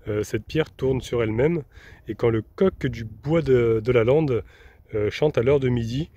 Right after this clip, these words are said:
euh, elle se soulève douze fois. » <laughs> Donc, euh, c'est quand même, euh, assez flippant. À minuit, j'ai rien vu. <laughs> Euh, à midi non plus, j'ai pas entendu de coq.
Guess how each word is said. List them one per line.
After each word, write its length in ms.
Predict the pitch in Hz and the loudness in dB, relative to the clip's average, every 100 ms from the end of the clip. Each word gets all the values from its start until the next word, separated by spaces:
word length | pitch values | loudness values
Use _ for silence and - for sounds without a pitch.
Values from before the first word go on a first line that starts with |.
| - - - - | -20 -20 -20 -12
euh, 180 | 104 104 | -6 -4
elle 60 | 120 | -2
se 140 | - | -2
soulève 440 | 139 131 147 135 113 | -4 2 2 2 -2
douze 340 | 120 170 - | -4 -4 -4
fois. » 300 | - 123 151 - - 135 - - - | -2 2 2 0 -2 -2 -2 -20 -14
<laughs> 320 | 156 101 - | -14 -14 -12
Donc, 500 | 117 120 127 131 - | -2 0 2 -2 0
euh, 380 | 127 120 120 113 | 2 2 2 -2
c'est 180 | - 113 | -4 -8
quand 160 | - | -2
même, 200 | 143 170 | -2 0
euh, 320 | 131 110 110 139 | -2 -4 -6 -8
assez 240 | 170 220 | -6 -6
flippant. 560 | - 139 - 185 214 147 | -6 -6 0 0 2 0
À 80 | |
minuit, 300 | 123 127 139 | 2 2 2
j'ai 160 | 156 123 | 0 2
rien 220 | 117 131 | 2 2
vu. 220 | 104 139 - - | 0 -6 -6 2
<laughs> 60 | 127 - - 143 185 127 - | 2 0 -14 -12 -12 -14 -12
Euh, 300 | 113 117 117 | -4 -2 -2
à 40 | 123 | -2
midi 240 | 127 135 | -2 0
non 160 | 135 123 | 2 2
plus, 180 | 120 151 | -2 -6
j'ai 120 | 123 | -4
pas 100 | 127 | -6
entendu 300 | - 139 123 | -2 -2 -4
de 40 | |
coq. 400 | - 147 - - | -4 -4 -4 -12